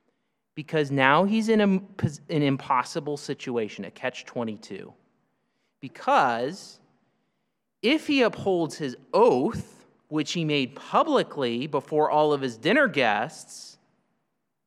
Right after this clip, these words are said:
then he's going to kill John. But what is he afraid of?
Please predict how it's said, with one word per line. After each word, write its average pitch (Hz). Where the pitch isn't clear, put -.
then 156
he's 170
going 160
to 151
kill 185
John. 143
But 143
what 139
is 143
he 170
afraid 233
of? 101